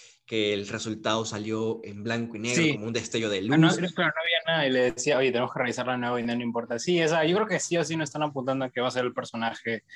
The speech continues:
Speaker 2: de los cómics. O sea, creo que
Speaker 1: Sí,
Speaker 2: por
Speaker 1: Fotón.
Speaker 2: ahí.
Speaker 1: Y aparte
Speaker 2: Ahora,
Speaker 1: le hemos
Speaker 2: ahorita
Speaker 1: visto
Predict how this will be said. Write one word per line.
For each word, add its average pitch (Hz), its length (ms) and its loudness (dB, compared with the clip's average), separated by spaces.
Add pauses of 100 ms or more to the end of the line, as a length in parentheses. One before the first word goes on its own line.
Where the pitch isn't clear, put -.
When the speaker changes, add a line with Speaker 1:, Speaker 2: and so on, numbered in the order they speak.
(220)
Speaker 2:
de 123 80 2
los 110 240 -2
cómics. 107 400 -2
O - 20 -20
sea, 110 160 2
creo 127 140 2
que 117 80 0
Speaker 1:
Sí, 101 180 -2 (180)
Speaker 2:
por 127 160 2
Speaker 1:
Fotón. 131 200 6
Speaker 2:
ahí. - 80 -2
Speaker 1:
Y - 20 -2
aparte 139 200 4
Speaker 2:
Ahora, 180 140 4
Speaker 1:
le 196 60 4
hemos 202 140 4
Speaker 2:
ahorita 202 340 2
Speaker 1:
visto - 0 -